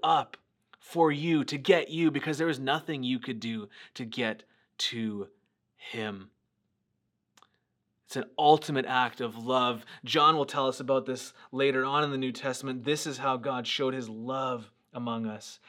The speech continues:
He sent his one and only Son into the world that we might live through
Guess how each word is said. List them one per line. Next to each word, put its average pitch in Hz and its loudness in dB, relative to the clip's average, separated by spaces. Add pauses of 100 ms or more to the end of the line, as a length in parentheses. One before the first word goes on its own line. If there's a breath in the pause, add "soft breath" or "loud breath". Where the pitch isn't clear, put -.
He 123 -10
sent 147 -4
his 131 -4
one 127 -6
and 123 -6
only 120 -6
Son 120 -10
into 151 -8
the 131 -2
world 110 -8 (240 soft breath)
that 113 -6
we 151 -4
might 143 -6
live 113 -8 (560)
through 110 -8